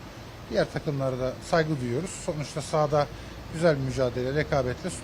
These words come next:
bu yapılan yatırımların sonuçlarını göreceğiz. Burada biz, e, yaptığımız her yatırımda Galatasaray'ın uzun vadeli finansal sağlığı ve sürdürülebilirliğini düşünüyoruz ve bir hikaye yaratmaya çabalıyoruz.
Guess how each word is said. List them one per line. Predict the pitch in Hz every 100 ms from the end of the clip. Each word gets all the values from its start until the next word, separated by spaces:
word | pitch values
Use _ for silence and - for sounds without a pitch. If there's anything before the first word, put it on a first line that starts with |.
| 147 160
bu | 160 - 143 143
yapılan | 143 139 151 147 - - - - - 151
yatırımların | 151 156 131 131 160 180 -
sonuçlarını | 170 135 - 139 165
göreceğiz. | 147 131 165 147
Burada | 156 165
biz, | 160 147 - - - - - -
e, | 143
yaptığımız | 143 151 - 160 175
her | 170
yatırımda | 147 131 135 160
Galatasaray'ın | 151 151 147 143 156 151 160 151 - 143
uzun | 147 160
vadeli | 151 143 151
finansal | - 151 147 - 156
sağlığı | - 147 139 151 180 - - - -
ve | 156
sürdürülebilirliğini | - 156 147 156 156 151 151 147 147
düşünüyoruz | 127 - 131 175 160
ve | 165
bir | 160
hikaye | 156 165 160
yaratmaya | 160 135 - 123 113
çabalıyoruz. | 127 117 120 131 185